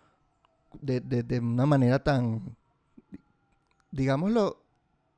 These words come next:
tan periodística, porque no es una, no es, no es literario, no es la,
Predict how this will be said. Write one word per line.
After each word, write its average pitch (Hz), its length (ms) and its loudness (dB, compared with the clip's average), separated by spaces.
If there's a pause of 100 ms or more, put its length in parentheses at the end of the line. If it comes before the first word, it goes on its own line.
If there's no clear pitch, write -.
(340)
tan 131 580 0
periodística, 143 920 0 (300)
porque 131 320 -2
no 139 100 2
es 151 60 4
una, 165 500 2
no 139 140 -2
es, 143 120 0
no 151 100 2
es 160 60 6
literario, 139 580 4
no 131 60 -2
es 143 60 0
la, 151 280 2